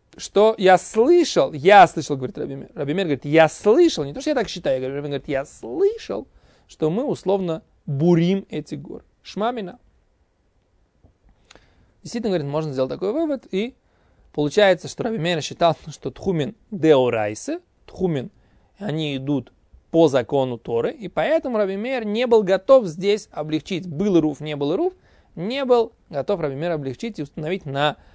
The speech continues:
э, держать её в, в сложившемся статусе, да, удерживать эту ту-, труму в, э, сложившемся статусе и считать, что она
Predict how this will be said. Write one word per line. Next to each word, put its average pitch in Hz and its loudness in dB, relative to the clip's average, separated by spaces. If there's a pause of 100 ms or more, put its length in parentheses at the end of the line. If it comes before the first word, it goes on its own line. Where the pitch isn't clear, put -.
(340)
э, 117 -6 (1080)
держать 156 4
её 143 0
в, - -14
в 131 2 (240)
сложившемся 143 -2
статусе, 285 -6
да, 160 -6
удерживать 143 2
эту 147 -12
ту-, 185 -6 (120)
труму 185 4
в, 143 0 (280)
э, 143 -12
сложившемся 156 -6
статусе 285 -2
и 226 -4
считать, 220 -2
что 143 -8
она 151 -2